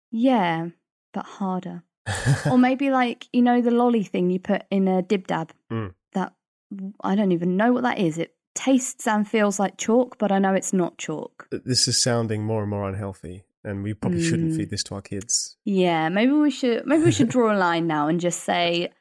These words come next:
Speaker 1: "Haribo fried breakfast, doable."
Speaker 2: Doable.
Speaker 1: Agree? Ding, ding. <laughs> So, idea number two, any sort of segue here?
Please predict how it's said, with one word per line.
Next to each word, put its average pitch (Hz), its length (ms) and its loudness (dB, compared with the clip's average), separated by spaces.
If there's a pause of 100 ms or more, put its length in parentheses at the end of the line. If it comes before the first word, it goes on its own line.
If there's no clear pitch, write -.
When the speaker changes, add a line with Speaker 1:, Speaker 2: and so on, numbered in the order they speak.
(300)
Speaker 1:
"Haribo 285 420 2
fried 330 320 0
breakfast, - 720 -4 (580)
doable." 156 540 -2 (420)
Speaker 2:
Doable. 92 300 -6
Speaker 1:
Agree? 233 380 -2 (300)
Ding, 202 360 2
ding. 165 340 -4 (320)
<laughs> 285 80 4 (1080)
So, 170 380 -2 (480)
idea 190 260 2
number 185 220 2
two, 165 460 -2 (360)
any 190 260 2
sort - 220 -4
of 185 60 -10
segue 165 460 -2
here? 151 320 -8